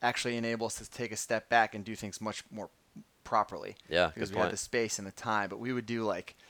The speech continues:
Speaker 1: forty-five minute class slots, like, just get in, get out, like, awful, awful, almost non-existent, like, warm-ups and cool downs. Um, we didn't have, like, any of the program deviations that we
Speaker 2: Mm-hmm.
Speaker 1: have today. Um,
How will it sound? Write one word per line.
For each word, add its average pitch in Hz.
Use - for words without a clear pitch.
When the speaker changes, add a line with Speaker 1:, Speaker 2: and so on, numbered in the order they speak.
Speaker 1:
forty-five 117
minute 113
class 101
slots, 104
like, 87
just -
get 127
in, 117
get 110
out, 101
like, -
awful, 110
awful, 101
almost 110
non-existent, 107
like, 67
warm-ups 135
and 90
cool 117
downs. 117
Um, 101
we 123
didn't 123
have, 104
like, 98
any 143
of 123
the 110
program 110
deviations 104
that -
we 87
Speaker 2:
Mm-hmm. 101
Speaker 1:
have 101
today. 98
Um, 101